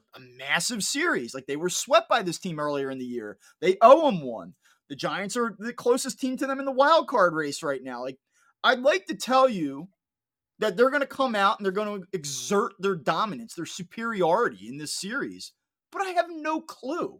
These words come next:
I, I, I, I'm actually would bet on them tonight and probably to win this series because they just came off such a poor series. The one thing I'll give this team credit for is that when they have a horrible loss, they do seem to rebound pretty much almost immediately.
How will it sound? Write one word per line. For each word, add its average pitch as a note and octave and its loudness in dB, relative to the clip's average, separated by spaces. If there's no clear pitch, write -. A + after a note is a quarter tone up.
I, C4 0
I, G#3 2
I, A3 0
I'm C4 4
actually D#4+ 0
would G3+ -6
bet G#3 6
on B3+ 2
them C4 -2
tonight C4+ -4
and G#3+ 4
probably A#3 4
to A3 -2
win A#3 -2
this A#3 -2
series A#3+ -4
because B3+ 6
they A#3+ -2
just A3+ -2
came A#3 0
off A3+ 2
such G#3+ -2
a F#3 0
poor A#3 0
series. G2+ -10
The A3+ 2
one C4+ 6
thing D#4+ -6
I'll C4 12
give A3+ -2
this A3 -4
team G#3+ -6
credit A#3+ 4
for D3+ -2
is D3 -8
that F#3 -6
when G3 -6
they G3 2
have G#3 6
a F#3+ 0
horrible G#3+ 6
loss, E3+ 4
they G#3 0
do C4 2
seem B3 -4
to G#3 -4
rebound F3 0
pretty - -16
much - 0
almost A#3+ 0
immediately. D#3 -6